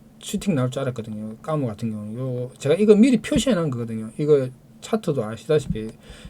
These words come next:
제가 미리 요까지는 무조건 슈팅이 나온다. 요 자리만 뚫어 올리면 요거는 요까지 슈팅 나온다고 생각을 하고 오늘 까무가 저는 대장이 될 거라고 생각을 했거든요. 그리고 들어가서,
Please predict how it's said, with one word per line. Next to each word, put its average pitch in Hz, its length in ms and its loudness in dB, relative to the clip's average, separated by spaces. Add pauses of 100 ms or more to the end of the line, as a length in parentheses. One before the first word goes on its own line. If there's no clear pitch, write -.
(100)
제가 165 320 4
미리 165 300 0
요까지는 151 560 0
무조건 151 300 -2
슈팅이 165 360 -4
나온다. 117 320 -4
요 143 180 6
자리만 151 320 4
뚫어 160 180 -4
올리면 135 440 -2
요거는 135 300 -2
요까지 131 280 0
슈팅 156 380 -6
나온다고 117 600 -6
생각을 131 360 -4
하고 139 260 -2 (420)
오늘 202 300 8 (140)
까무가 226 380 2
저는 131 240 -2
대장이 175 320 4
될 113 140 -8
거라고 147 240 2
생각을 143 320 0
했거든요. 113 500 -6
그리고 143 240 0 (1120)
들어가서, 196 600 4